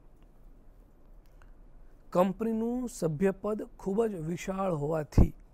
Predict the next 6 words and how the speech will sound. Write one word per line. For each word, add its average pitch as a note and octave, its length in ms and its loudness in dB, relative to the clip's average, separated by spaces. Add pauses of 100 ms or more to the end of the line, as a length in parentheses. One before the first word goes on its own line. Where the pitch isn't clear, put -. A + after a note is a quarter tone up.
(840)
ઘણા F#3 240 4
બધા F#3 180 0
એના G3+ 180 0
સભ્યો D#3+ 380 -4
હોય, C#3 120 -8
એટલે G3 340 -10